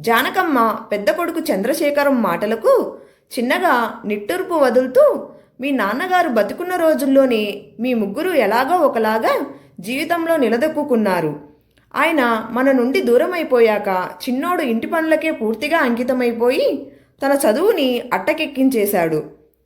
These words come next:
ఇప్పుడు వాడు మనకు దూరమైపోయాడు. వాడి కుటుంబానికి తీరని కష్టం వచ్చి పడింది. వాడు ఎలాగూ కుదురుగా చదువుకోలేకపోయాడు.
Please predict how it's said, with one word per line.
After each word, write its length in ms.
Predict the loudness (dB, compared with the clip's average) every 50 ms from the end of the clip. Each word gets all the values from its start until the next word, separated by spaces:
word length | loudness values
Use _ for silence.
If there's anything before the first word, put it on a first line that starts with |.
| _ _ _ _ -12
ఇప్పుడు 480 | -8 2 2 4 4 6 4 2 2
వాడు 340 | 0 0 0 2 2 4 2
మనకు 280 | 2 2 -2 -2 -2 -2
దూరమైపోయాడు. 1120 | 0 2 2 2 2 2 0 0 0 2 2 2 2 2 2 -2 -4 -4 -6 -10 -14 -20 _ _ _ _ -2
వాడి 200 | 0 2 2 2
కుటుంబానికి 600 | 0 0 -4 -2 -2 -2 0 -2 -2 -2 -4 -6 -6
తీరని 400 | -6 -4 -2 0 0 0 0 0
కష్టం 340 | -2 -4 -4 -4 -6 -4
వచ్చి 200 | -4 -4 -6 -4
పడింది. 640 | -2 0 2 2 2 0 -2 -4 -6 -8 -10 -14 -20 _ _ _ _ _ _ _ _ _ _ _ _ _ _ _ _ _ _ _ 2
వాడు 220 | 4 4 4 6
ఎలాగూ 580 | 4 4 4 4 2 2 2 0 0 2 2 0
కుదురుగా 520 | 0 -2 -4 -6 -4 -2 -2 0 0 0
చదువుకోలేకపోయాడు. 1080 | 0 2 0 0 0 0 2 2 4 4 2 0 -2 -2 0 2 2 2 2 0 -2